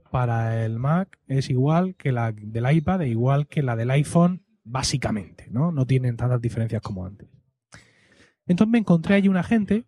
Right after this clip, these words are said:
creo que lo he comentado ya en algún, en algún podcast, que yo los veo por la calle y sin ánimo de tener ningún tipo de prejuicio, pero jamás pensaría,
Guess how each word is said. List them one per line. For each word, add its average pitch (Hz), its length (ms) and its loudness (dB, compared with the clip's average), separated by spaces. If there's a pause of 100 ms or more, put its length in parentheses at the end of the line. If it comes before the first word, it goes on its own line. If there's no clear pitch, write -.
(100)
creo 143 200 -4
que 135 60 -2
lo 139 80 2
he 135 40 -4
comentado 135 360 -2
ya 143 60 0
en 135 60 -4
algún, 127 340 -8
en 127 160 -6
algún 127 240 -6
podcast, 170 440 -4 (1000)
que 147 140 2
yo 160 120 2
los 196 160 2
veo 170 140 2
por 190 160 0
la 185 100 0
calle 196 360 0 (400)
y 123 180 -4
sin 110 240 -8
ánimo 147 340 0
de 151 60 4
tener 156 180 0
ningún 135 180 -8
tipo 151 140 0
de 151 60 2
prejuicio, 165 420 0
pero 165 140 0
jamás 135 300 -4
pensaría, 185 800 0